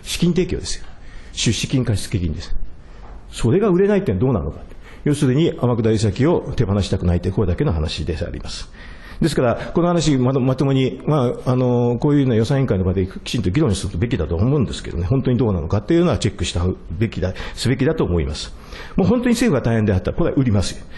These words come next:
それは、あの、いろんな例を見てですね、ギリシャとかそういう時にはもう、う、もう躊躇なく売ります。ですから、その意味でですね、あの、日本は売らないっていうことで、あの、さあ、財政が大丈夫だからでしょって言いようがないですね。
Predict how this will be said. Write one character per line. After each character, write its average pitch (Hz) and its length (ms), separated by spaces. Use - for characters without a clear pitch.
そ 170 80
れ 165 80
は、 147 120
あ 143 60
の、 143 140
い 143 40
ろ 151 100
ん 151 60
な 143 100
例 139 140
を 110 60
見 101 100
て 90 80
で 76 80
す 92 120
ね、 95 80
ギ 123 120
リ 143 40
シ 107 100
ャ - 20
と 85 80
か 90 60
そ 101 100
う 110 40
い - 20
う 104 80
時 113 40
に 92 80
は 90 40
も 113 140
う、 135 100
う、 139 180
も 120 360
う - 20
躊 190 160
躇 113 160
な 117 80
く 107 100
売 85 60
り 101 60
ま 87 100
す。 - 160
で 165 80
す - 60
か 156 60
ら、 117 60
そ 180 80
の 202 100
意 220 40
味 180 100
で 113 80
で 92 80
す 90 100
ね、 98 180
あ 131 100
の、 131 80
日 143 100
本 160 100
は 123 60
売 117 80
ら 139 120
な 139 80
い 139 40
っ - 40
て 123 100
い 104 40
う 95 40
こ 110 80
と 101 120
で、 120 240
あ 113 100
の、 113 420
さ 165 140
あ、 127 40
財 127 580
政 151 120
が 101 80
大 113 140
丈 143 80
夫 117 60
だ 92 100
か 87 80
ら 85 60
で 92 100
し 92 100
ょ 92 40
っ - 20
て - 180
言 113 120
い 131 40
よ 131 100
う - 40
が 107 60
な 120 140
い 107 80
で - 100
す - 100
ね。 110 200